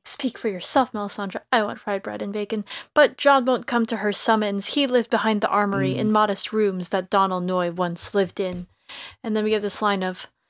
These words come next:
Speaker 1: "Perhaps he did not think himself worthy of the king's tower," or,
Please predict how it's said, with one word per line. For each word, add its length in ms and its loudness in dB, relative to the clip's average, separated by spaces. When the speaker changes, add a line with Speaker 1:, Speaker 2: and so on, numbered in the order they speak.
Speaker 1:
"Perhaps 520 4
he 80 -2
did 180 2
not 260 2
think 200 -6
himself 420 -2
worthy 380 2
of 100 -6
the 80 -4
king's 340 -4
tower," 480 -4
or, 300 2